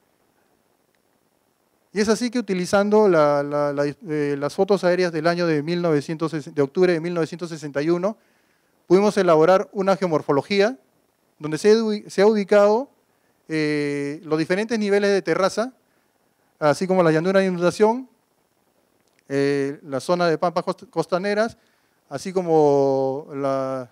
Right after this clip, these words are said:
las zonas de colinas. Y como pueden ver, este pequeño de gra-, este gran detalle que está aquí, obedece a lo que a-, al parecer sería un, un cauce antiguo o un brazo antiguo del, del río Piura, donde ha habido una,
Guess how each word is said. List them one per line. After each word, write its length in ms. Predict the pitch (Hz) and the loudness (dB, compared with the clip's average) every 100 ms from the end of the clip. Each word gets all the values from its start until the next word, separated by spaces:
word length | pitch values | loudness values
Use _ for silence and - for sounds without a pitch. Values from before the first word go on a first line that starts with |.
| - | -10
las 140 | 139 | -8
zonas 220 | 175 165 | -4 -2
de 80 | 165 | 0
colinas. 560 | 175 196 214 208 214 - _ _ _ | 2 2 2 0 0 -10 _ _ _
Y 80 | 180 | -2
como 240 | 180 180 | 2 4
pueden 180 | 226 240 | 4 4
ver, 140 | 233 233 | 2 2
este 160 | 233 | -2
pequeño 280 | 196 202 208 | -6 -4 -2
de 120 | 190 | 0
gra-, 220 | 185 196 196 | 0 -2 -6
este 340 | 170 196 180 | -8 -6 -4
gran 220 | 170 185 | -4 -6
detalle 320 | 170 180 180 | -2 0 0
que 60 | 165 | -4
está 120 | 160 | -8
aquí, 240 | 156 214 262 _ _ _ _ _ _ - | -10 -10 -16 _ _ _ _ _ _ -2
obedece 420 | 147 156 175 190 | 2 2 2 0
a 20 | |
lo 120 | 165 | -2
que 80 | 151 | 0
a-, 320 | 139 135 135 | 0 0 -2
al 220 | 139 143 | -6 -6
parecer 440 | 143 139 - 180 175 | -2 -2 0 -2 -2
sería 380 | 165 151 170 165 | 0 2 4 4
un, 500 | 170 170 165 180 - | 2 -4 -10 -14 -12
un 140 | 170 | -2
cauce 240 | 175 175 175 | 2 2 2
antiguo 420 | 151 208 208 185 | -2 -2 2 2
o 120 | 156 | 2
un 180 | 165 165 | -2 0
brazo 320 | 170 165 160 | 0 0 -4
antiguo 400 | 143 175 170 156 | -8 -2 0 0
del, 240 | 143 135 _ _ _ _ | 0 -4 _ _ _ _
del 160 | 135 131 | -4 -2
río 240 | 143 139 | 0 0
Piura, 280 | 156 143 127 _ _ _ _ _ _ | 0 -2 -2 _ _ _ _ _ _
donde 240 | - 151 160 | -2 4 6
ha 20 | |
habido 260 | 175 202 196 | 6 4 4
una, 460 | 190 185 180 175 | 2 0 0 -2